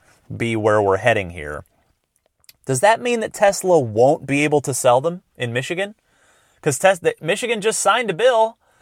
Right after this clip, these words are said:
<laughs> They just signed a bill saying, uh, that y-,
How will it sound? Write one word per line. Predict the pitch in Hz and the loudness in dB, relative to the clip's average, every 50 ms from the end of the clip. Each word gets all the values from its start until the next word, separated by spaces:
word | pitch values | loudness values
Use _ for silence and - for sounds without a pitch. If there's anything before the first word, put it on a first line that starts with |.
| _ _ _ - - - _ - - - - | _ _ _ -20 -20 -20 _ -20 -16 -8 -6
<laughs> | 180 - - - - 185 170 - | -6 -6 -4 -2 -2 -2 0 0
They | - 180 143 | -2 -4 -4
just | - - - 220 - - | -4 -4 -4 -4 -4 -2
signed | - 208 214 214 208 185 | -2 -2 -2 -2 -2 -4
a | 165 | -4
bill | 147 196 240 240 190 170 165 - _ - - - - - - _ - | -2 0 2 4 4 4 2 0 _ -14 -20 -20 -20 -20 -20 _ -10
saying, | - - 156 147 151 151 151 160 165 156 | -4 0 2 2 2 2 0 -2 -4 -2
uh, | - 156 156 160 156 160 - - | 2 4 4 4 4 2 2 0
that | 165 160 - | -2 -2 -2
y-, | - 175 | -4 -16